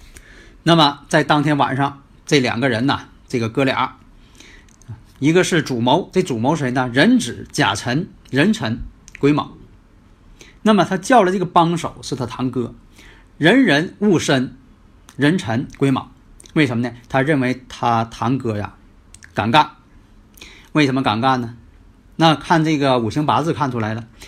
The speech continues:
他堂哥月上带个七煞，日上呢壬辰日、亏刚日，七煞带亏刚。那么他本人这个八字我们也看了，壬子、甲辰、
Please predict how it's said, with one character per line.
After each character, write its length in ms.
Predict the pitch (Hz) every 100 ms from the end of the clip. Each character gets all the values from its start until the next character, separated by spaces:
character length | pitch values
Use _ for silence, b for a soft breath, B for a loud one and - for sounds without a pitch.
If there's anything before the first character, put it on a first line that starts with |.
| B
他 100 | 180
堂 200 | 165 165
哥 100 | 160
月 220 | 165 202
上 180 | 135 123
带 140 | - 123
个 60 |
七 200 | 110 131
煞， 140 | 120 - - - - - B B B B
日 240 | 269 233
上 160 | 170 151
呢 100 | 120
壬 160 | 151
辰 160 | 214 139
日、 200 | 220 -
亏 200 | - 196
刚 200 | 175 151
日， 80 | 214 - -
七 340 | - - 160
煞 220 | 208 269 - - - -
带 120 | -
亏 160 | 135 135
刚。 260 | 120 110 - _ _ _ _ - _ _ _ - _ _ _ _ _ _ - b b b
那 120 | - 180
么 100 | 165
他 180 | 180
本 200 | 175 135
人 200 | 117 120
这 120 | 165 151
个 100 | 123
八 180 | 98
字 80 | 123
我 120 | 123
们 100 | 98
也 60 | 110
看 240 | - 113
了， 80 | 92 - _ _ _ _ _ b b - - -
壬 240 | 131 160 226
子、 240 | 143 135
甲 180 | 139 95
辰、 340 | 107 120 131